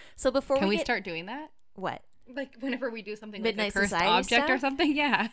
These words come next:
Speaker 1: Yes. So before we get into all the cursed stuff, let's do some Hope Diamond history, A K A who are you and what are you doing here?
Speaker 2: Oh, God.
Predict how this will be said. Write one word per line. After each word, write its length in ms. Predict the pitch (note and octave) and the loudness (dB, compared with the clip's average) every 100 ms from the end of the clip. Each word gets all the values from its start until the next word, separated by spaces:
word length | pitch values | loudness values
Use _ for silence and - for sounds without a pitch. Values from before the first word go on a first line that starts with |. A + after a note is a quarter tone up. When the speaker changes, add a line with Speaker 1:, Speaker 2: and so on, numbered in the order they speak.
| - | 0
Speaker 1:
Yes. 340 | A#3+ A2+ - - - - | 0 0 -6 -14 -18 -14
So 200 | - B3 | 0 2
before 280 | A#3 A#3+ C#4 | 4 4 2
we 100 | D4 | 2
get 160 | E4 F4 | -2 -6
into 240 | G4 G4 | -4 -2
all 140 | - A3+ | 0 0
the 100 | B3 | -2
cursed 400 | - - A3+ - | -8 -8 -6 -6
stuff, 440 | - B2 A#3+ - - | -4 -2 -4 -8 -10
let's 340 | G#3 G3+ - | -4 -4 -4
do 240 | - C4 C4+ | -6 -4 -4
some 300 | - G#3 G3 | -2 -2 -4
Hope 400 | - - D#4+ - - | -4 -2 -2 -6 -4
Diamond 400 | A3+ A3+ A#3 A3+ | -2 -2 -6 -10
history, 600 | - E3 - D#3 D3+ - - - | -10 -8 -8 -8 -12 -16 -20 -4
A 120 | C#4 | -4
K 480 | E4 D4 A#3+ A#3 A3+ | -2 -4 -2 0 -2
A 100 | A#3+ - - - | -6 -16 -20 -4
who 100 | A4+ | 2
are 180 | D#4 | 2
you 180 | D4 C#4 | 2 0
and 120 | C4+ A#3 | 0 0
what 140 | G#3 | -2
are 40 | |
you 140 | F#3+ F#3 | -2 -6
doing 200 | C3+ F3 | -8 -6
here? 80 | F3+ | 0
Speaker 2:
Oh, 100 | G3+ | 2
God. 320 | G3 F3+ D#3+ | 4 2 2